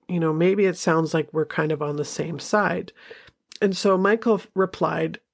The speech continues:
quote, "I was surprised to receive a letter from you, because it is certainly clear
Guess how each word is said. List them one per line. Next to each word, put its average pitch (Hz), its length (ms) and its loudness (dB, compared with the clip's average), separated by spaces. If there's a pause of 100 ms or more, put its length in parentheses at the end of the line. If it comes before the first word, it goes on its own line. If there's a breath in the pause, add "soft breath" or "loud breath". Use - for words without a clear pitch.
(220)
quote, 175 360 2
"I 185 120 4
was 180 320 0 (100)
surprised 233 640 0
to 285 80 0
receive 233 340 0
a 180 60 4
letter 160 260 2
from 160 220 -4
you, 151 100 0
because 156 320 -2
it 165 120 0
is 165 120 -4
certainly 269 520 0
clear 165 500 0